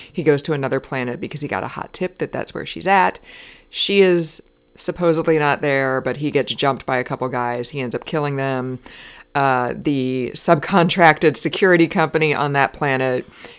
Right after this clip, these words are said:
gets a bee in their bonnet trying to track him down, and it turns into a whole thing where now he's being tracked by Imperial security forces. He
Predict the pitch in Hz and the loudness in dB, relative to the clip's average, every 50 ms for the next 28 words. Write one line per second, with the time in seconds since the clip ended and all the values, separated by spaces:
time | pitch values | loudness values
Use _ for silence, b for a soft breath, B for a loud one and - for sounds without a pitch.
0 | B _ - 151 147 - 160 135 135 139 139 139 139 139 135 127 117 123 123 123 | B _ 2 2 4 4 2 2 2 2 2 2 2 2 0 0 0 0 0 0
1 | 123 127 123 - - - 135 127 120 120 - 135 - - 147 117 82 - - 123 | 0 -2 -4 -6 -6 -4 -4 -4 -4 -4 -6 -8 -8 -4 -4 -4 -4 -2 -4 -4
2 | 123 143 156 175 175 170 165 165 160 160 156 156 156 - - 143 131 131 131 131 | 0 2 4 6 6 6 6 6 6 6 4 4 2 -2 -2 -2 -2 -2 -2 -4
3 | - - _ - - - 135 131 131 117 131 131 127 - 139 127 123 147 135 127 | -6 -8 _ -16 -10 -8 -6 -6 -4 -4 -6 -6 -6 -6 -6 -6 -6 -4 -4 -6
4 | 131 - - 151 143 139 147 139 127 127 127 127 123 120 123 131 135 123 117 - | -6 -4 -2 -2 -2 -2 -2 -4 -4 -4 -4 -4 -6 -6 -6 -6 -8 -8 -6 -6
5 | 127 120 123 127 - - 147 131 120 120 120 - - 131 123 120 120 123 127 127 | -6 -6 -6 -8 -10 -6 -4 -2 -2 -2 -4 -4 -4 -2 0 0 0 0 -2 -4
6 | 123 - B B B B B B B B B B B - 160 151 151 - - 160 | -6 -8 B B B B B B B B B B B -2 -2 -2 -2 0 0 2
7 | 151 147 139 139 135 131 - - 151 - - 226 214 208 202 202 202 202 - 202 | 4 4 4 2 2 0 -2 -4 -6 -2 2 2 4 6 6 6 4 4 2 2
8 | 190 190 185 185 - 185 175 170 165 160 160 160 160 156 - - 160 143 139 135 | 2 2 2 2 0 2 2 4 4 4 4 2 2 0 -2 -2 -2 -2 0 0
9 | 131 127 123 127 | 0 0 -2 -2